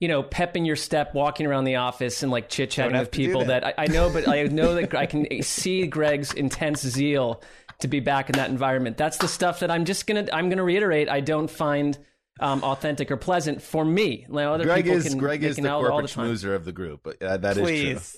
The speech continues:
Speaker 2: <laughs>
Speaker 1: Well, then you
Speaker 2: Please.
Speaker 1: definitely are. <laughs>
Speaker 2: Da-,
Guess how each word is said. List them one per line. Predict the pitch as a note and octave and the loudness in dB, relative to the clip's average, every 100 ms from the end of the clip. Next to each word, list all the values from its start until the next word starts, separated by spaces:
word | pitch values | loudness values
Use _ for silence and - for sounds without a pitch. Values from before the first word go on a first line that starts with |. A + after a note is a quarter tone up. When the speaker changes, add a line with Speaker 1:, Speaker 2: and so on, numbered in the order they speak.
| _ | _
Speaker 2:
<laughs> | - - A4+ - - - - - F#3 | 0 0 0 -4 -8 -8 -8 -8 -4
Speaker 1:
Well, | G#3+ | -2
then | C4+ | 0
you | A#3+ | 2
Speaker 2:
Please. | D3+ | 2
Speaker 1:
definitely | B3+ E3 G#3 E3+ | 2 0 0 0
are. | D#3 C3 A#2 - - | 0 -2 -4 -8 -8
<laughs> | - - | -12 -4
Speaker 2:
Da-, | F3 G3+ | -2 -2